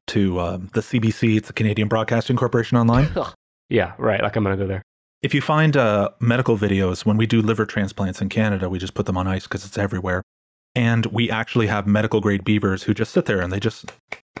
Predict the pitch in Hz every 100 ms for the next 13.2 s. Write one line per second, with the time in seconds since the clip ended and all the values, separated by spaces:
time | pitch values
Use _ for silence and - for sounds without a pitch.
0 | - 123 113 - 120 107 101 - - -
1 | _ - _ _ - 170 131 139 107 -
2 | 107 110 110 - 113 110 - - 117 110
3 | 110 101 120 117 117 104 131 107 107 110
4 | 110 98 - - _ _ - 95 90 87
5 | 107 101 95 - 143 120 - - - -
6 | 131 147 143 98 104 - - 220 - -
7 | - - _ - 127 139 139 98 104 -
8 | _ - 127 127 131 110 92 - 107 110
9 | 127 104 117 - - 113 85 _ _ -
10 | 131 - - 190 - 131 131 156 98 90
11 | 107 87 113 123 120 113 110 110 - -
12 | 135 127 - 127 104 120 139 147 104 98
13 | 87 -